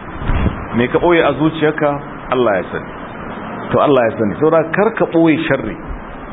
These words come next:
Kar ka kunshi hasada a zuci. Kar ka ce, "Bari in yi ma wani kaza." Kar ku bari kowa ya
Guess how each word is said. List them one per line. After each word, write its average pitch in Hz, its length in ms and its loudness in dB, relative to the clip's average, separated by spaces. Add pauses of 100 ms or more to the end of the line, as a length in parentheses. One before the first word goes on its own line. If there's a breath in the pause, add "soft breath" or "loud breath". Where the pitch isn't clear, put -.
(440)
Kar 202 160 4
ka 190 180 2
kunshi 139 300 0
hasada 143 680 2
a 117 60 -2
zuci. 107 440 -6 (920)
Kar 190 120 4
ka 185 120 2
ce, 175 220 4
"Bari 156 200 4
in 160 60 -2
yi 170 80 2
ma 147 160 4
wani 135 100 2
kaza." 120 340 0 (600)
Kar - 200 4
ku 165 100 2
bari 151 200 6
kowa 139 340 4
ya 117 80 0